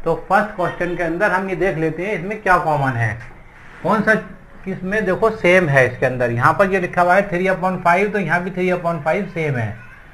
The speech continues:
तो हम पहले इस वाले को लिख लेते हैं, minus two upon three multiply three upon five। इतना लिखने के बाद में फिर इसको उतारेंगे, माइनस थ्री upon फ़ाइव मल्टीप्लाई वन upon सिक्स प्लस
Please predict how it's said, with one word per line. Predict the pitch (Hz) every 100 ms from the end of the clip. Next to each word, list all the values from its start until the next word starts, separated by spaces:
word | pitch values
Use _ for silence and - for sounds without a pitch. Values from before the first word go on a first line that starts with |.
| - -
तो | 180
हम | 190 196
पहले | 202 208
इस | 185 185
वाले | 196 208
को | 202
लिख | 202 170
लेते | 170 165
हैं, | 208
minus | 196 180 185 208 202
two | 185 185
upon | 180 175 175 -
three | 160 196 208
multiply | 175 165 175 156 165 180 196
three | 165 175 165
upon | 147 170 196
five। | 180 147 113 - - - - - -
इतना | 165 170 208
लिखने | 196 170 185
के | 185
बाद | 180 180
में | 190 208
फिर | 202 196 190
इसको | 180 -
उतारेंगे, | 185 156 143 131 131 117 - - - - - 143
माइनस | 160 180 208 202
थ्री | 160 160 175
upon | 165 170 175 139
फ़ाइव | 147 151 170 208 196
मल्टीप्लाई | 175 151 165 156 165 190
वन | 175 170 170
upon | 156 165 160 143
सिक्स | - 190 208
प्लस | - 175 202